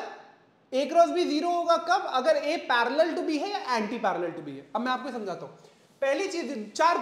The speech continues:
दो प्रॉपर्टी, एक ये, एक ये, और फिर ये तो बहुत important, इस पे आ रहा हूँ, ठीक? ठीक, A cross B जो है बच्चों, वो एक vector quantity है। क्या है? वेक्टर क्वांटिटी। सबको पता है सर, ये बताने की जरूरत नहीं है, नहीं बताएंगे भाई,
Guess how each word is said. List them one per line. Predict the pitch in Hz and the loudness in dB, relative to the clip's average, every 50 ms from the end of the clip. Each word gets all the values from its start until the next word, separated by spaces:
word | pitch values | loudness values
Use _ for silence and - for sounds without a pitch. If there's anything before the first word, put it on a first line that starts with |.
| 220 196 190 | -4 -6 -4
दो | 202 277 302 | -4 -4 -2
प्रॉपर्टी, | 294 269 233 185 233 - 247 254 | -2 -2 -4 -4 -6 -8 -6 -8
एक | 294 320 - | -8 -8 -8
ये, | 240 277 359 381 - 269 262 | -8 -6 -6 -4 -4 -4 -4
एक | 262 220 - 240 | -6 -6 -8 -8
ये, | 294 359 381 381 - - - - _ _ | -8 -8 -8 -8 -10 -16 -20 -20 _ _
और | 247 240 233 | -10 -10 -8
फिर | - 277 262 | -8 -8 -6
ये | 269 269 | -6 -6
तो | 240 240 | -4 -4
बहुत | 220 220 226 226 | -4 -4 -4 -4
important, | 214 202 233 226 220 262 254 | -4 -4 -6 -6 -6 -6 -8
इस | 247 - | -8 -10
पे | - - | -10 -10
आ | 165 147 | -10 -10
रहा | 139 139 | -10 -10
हूँ, | 139 147 - | -14 -12 -12
ठीक? | 247 302 - - - - - _ _ _ _ _ _ _ _ _ _ _ _ _ _ _ _ - | -12 -12 -12 -14 -18 -20 -20 _ _ _ _ _ _ _ _ _ _ _ _ _ _ _ _ -10
ठीक, | 311 381 349 - - - - | -8 -8 -8 -10 -14 -12 -6
A | 294 302 339 - 339 | -2 -2 -2 -2 0
cross | 359 359 370 370 262 247 | 2 2 2 2 2 -2
B | 349 381 415 311 | -2 -2 -2 -2
जो | 320 294 | -2 -2
है | 247 254 247 | -2 -2 -2
बच्चों, | 233 233 - - 302 370 427 427 - - - - - _ _ _ _ - - - - _ _ _ _ - - - _ _ | -2 -4 -6 -8 -6 -6 -6 -8 -10 -14 -18 -20 -20 _ _ _ _ -20 -20 -20 -20 _ _ _ _ -20 -20 -20 _ _
वो | 190 190 262 339 | -12 -6 -4 -4
एक | 381 392 - - 208 185 180 | -2 -4 -4 -6 -6 -6 -4
vector | 196 269 277 - - - - 370 349 269 | -4 -4 -4 -4 -6 -6 -4 -2 -2 -2
quantity | 220 214 214 202 180 160 180 160 165 | -4 -4 -6 -6 -6 -6 -8 -8 -10
है। | 151 143 - - - - _ _ _ _ _ _ _ _ - - _ _ _ _ _ | -10 -10 -12 -16 -18 -20 _ _ _ _ _ _ _ _ -20 -20 _ _ _ _ _
क्या | - 294 302 | -2 0 0
है? | 285 302 381 415 - - - - - - - - _ _ _ _ _ - - _ - | 2 2 2 0 0 -2 -8 -14 -18 -20 -20 -20 _ _ _ _ _ -20 -20 _ -16
वेक्टर | 151 160 190 294 - - - - - 330 277 226 | -12 -2 0 2 2 2 0 -2 -2 -2 -2 -2
क्वांटिटी। | 214 202 190 170 156 165 151 165 156 147 - - - | -2 -4 -4 -4 -6 -8 -10 -10 -12 -12 -14 -14 -14
सबको | 185 175 - - 277 | -12 -12 -6 -6 -2
पता | - 277 269 294 294 | -2 -2 0 0 0
है | 294 269 277 | 0 0 -2
सर, | 285 285 254 226 - - - - - - 170 | -2 -4 -4 -6 -8 -12 -18 -20 -20 -18 -14
ये | 170 175 | -12 -10
बताने | 175 185 202 214 214 226 | -8 -6 -4 -4 -4 -2
की | 220 240 | -2 -2
जरूरत | 254 254 277 277 262 | 0 2 2 0 0
नहीं | 233 254 269 269 277 | 0 0 0 0 0
है, | 262 | 0
नहीं | 208 180 180 | 0 -2 -2
बताएंगे | 185 - 247 240 247 262 269 | -2 -4 -4 -2 -2 0 0
भाई, | 262 254 269 285 262 | 0 0 0 -2 -4